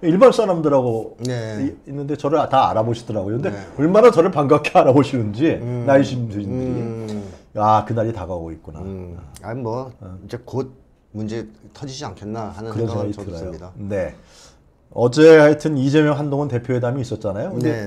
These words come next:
Speaker 2: 네.
Speaker 1: 소장님이 준비하신 사진이 있는 분인데 저거부터 좀 잠깐 볼까요? <laughs> 저, 저 뭔가요?
Speaker 2: 아, 제가 오다가
Speaker 1: 어.
Speaker 2: 이렇게 보는데
Speaker 1: 어.
Speaker 2: 난리가 났더라고요, 에스엔에스에서.
Speaker 1: 왜요?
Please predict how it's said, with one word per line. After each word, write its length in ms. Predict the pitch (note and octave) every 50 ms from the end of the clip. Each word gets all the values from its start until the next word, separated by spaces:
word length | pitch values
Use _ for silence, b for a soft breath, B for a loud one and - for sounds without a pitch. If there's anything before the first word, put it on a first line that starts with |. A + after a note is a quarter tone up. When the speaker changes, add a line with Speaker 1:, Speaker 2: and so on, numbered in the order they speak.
| G2 F#2+
Speaker 2:
네. 40 | F2+ F2 E2+ - _
Speaker 1:
소장님이 420 | - F#3+ G3 G#3 G3+ G3+ G3 G3
준비하신 420 | - E3 E3 D#3 D#3+ D#3+ D3 E3 E3+
사진이 320 | E3+ G3 F#3+ F#3+ F#3+ F#3+
있는 220 | E3+ E3 D#3+ D#3+
분인데 200 | C#3+ C3+ B2+ B2+ C3+
저거부터 360 | - D#3 D3+ D3 - - C3
좀 140 | E3 D#3+ E3
잠깐 280 | - D3 - - A#2+ -
볼까요? 460 | - D3 C#3 - - - D3+ D3+ - - B B B
<laughs> 120 | B B
저, 220 | B F#3+ E3 E3+ E3+ - - -
저 180 | - - F3
뭔가요? 640 | F#3 D3+ B2 C3 B2 B2+ A#2+ C#3 A#2 A#2+ A2+ - -
Speaker 2:
아, 80 | - A2+
제가 140 | A2+ C3 A#2
오다가 680 | G#2 A2 A#2 G2 A2+ G#2 F#2+ F#2+ F#2+ G#2 A#2 A2+ F#2 - -
Speaker 1:
어. 280 | - C3 A#2 - - D#2+ D#2+ F#2
Speaker 2:
이렇게 200 | F#2+ - - A2
보는데 520 | - - A#2+ A#2+ A#2 A2 A2 B2 B2 G#2+ G2+
Speaker 1:
어. 240 | - A2+ G#2 - - - - -
Speaker 2:
난리가 280 | G#2+ A#2 B2 C3+ C#3+ B2+
났더라고요, 460 | A2+ G2+ - - G#2 G2+ F#2 G2 G2
에스엔에스에서. 640 | G2+ - C#3 B2 G#2+ G2 - - F#2+ F2+ E2+ - D#3+
Speaker 1:
왜요? 360 | D3+ C#3 B2+ - - -